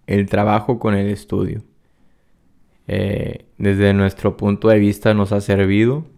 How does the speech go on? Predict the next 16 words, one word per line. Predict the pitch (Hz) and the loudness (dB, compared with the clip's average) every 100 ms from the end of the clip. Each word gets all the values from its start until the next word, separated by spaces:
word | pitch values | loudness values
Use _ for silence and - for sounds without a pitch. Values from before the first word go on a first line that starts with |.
| _ _ _ _ _ _ _ _ _ _ _ - | _ _ _ _ _ _ _ _ _ _ _ -12
ya | 110 107 - | -8 -4 -6
que | - 104 | -2 2
el | 98 | 4
hecho | 95 - 107 | 4 2 2
de | 101 | 2
trabajar | 98 95 95 95 | 0 -2 -2 -4
para | - 98 | 2 2
algún | 95 95 95 | 2 0 0
despacho, | 95 - 107 104 - 117 113 - - _ _ _ _ - | -2 -2 0 0 -2 -4 -4 -6 -18 _ _ _ _ -10
va, | 113 101 101 - - | 2 6 4 2 -4
vas | 101 98 | 2 2
adquiriendo | 104 104 113 101 98 101 | 2 0 0 2 2 0
conocimientos | 107 104 101 98 95 98 101 107 127 135 - - _ _ _ _ _ _ | 2 2 2 0 0 2 0 0 -2 -4 -10 -20 _ _ _ _ _ _
y | 117 110 | -2 2
vas | 98 95 - | 4 2 0
complementando | 110 104 107 101 98 95 95 98 104 101 104 107 120 139 | 0 0 2 2 2 2 0 0 0 2 2 0 0 -6